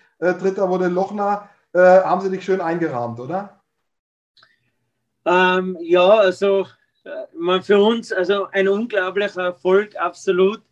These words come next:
Speaker 1: Mhm.
Speaker 2: Ähm, ich hab im, im Vorfeld, ich, also mich verbindet ja eine Freundschaft mit dem Franz und mit dem Hansi. Ähm,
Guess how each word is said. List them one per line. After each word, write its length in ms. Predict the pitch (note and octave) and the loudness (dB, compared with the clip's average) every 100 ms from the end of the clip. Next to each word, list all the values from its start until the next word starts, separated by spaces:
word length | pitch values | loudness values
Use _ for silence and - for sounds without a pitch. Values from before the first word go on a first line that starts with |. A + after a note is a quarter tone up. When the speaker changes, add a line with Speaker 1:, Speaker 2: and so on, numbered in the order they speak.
| _ _ | _ _
Speaker 1:
Mhm. 220 | A#2 B2 - _ | -20 -20 -20 _
Speaker 2:
Ähm, 640 | E3 E3+ E3+ E3+ E3+ E3 B2 _ _ _ _ _ _ - | -4 -2 -4 -6 -10 -12 -18 _ _ _ _ _ _ -18
ich 80 | C#3 | -6
hab 120 | E3+ F#3 | -2 0
im, 200 | G3+ G3+ | 0 0
im 340 | G3 G3 F#3+ | -2 -2 -2
Vorfeld, 560 | - F3 F#3+ G#3+ G#3 G3 | -4 0 0 0 -2 0
ich, 160 | F#3 F3 _ _ _ | -2 -4 _ _ _
also 220 | D#3 D3+ | -12 -4
mich 140 | E3+ E3+ | -4 -2
verbindet 440 | F#3+ F#3 F#3 F3 | -2 0 2 4
ja 220 | F3+ F3 | 4 2
eine 100 | E3+ | -2
Freundschaft 540 | - D#3+ F3+ F#3+ G3 F3+ | -6 -6 -6 -4 -4 -2
mit 200 | F#3 - | -4 -4
dem 140 | E3+ | -12
Franz 560 | - C#3+ F3+ G3+ - G#3 | -6 -2 -2 -2 -8 -4
und 360 | F#3 G3+ A3 | 0 0 0
mit 220 | G#3+ G#3 | 0 0
dem 120 | G3+ G3 | 0 0
Hansi. 640 | F3+ G3+ G3 G3+ G3+ F#3+ _ _ _ C#3 - _ | 2 0 -4 0 2 2 _ _ _ -20 -20 _
Ähm, 800 | E3 E3+ E3 E3 E3 E3+ E3+ C3 | -6 -4 -4 -8 -10 -10 -12 -16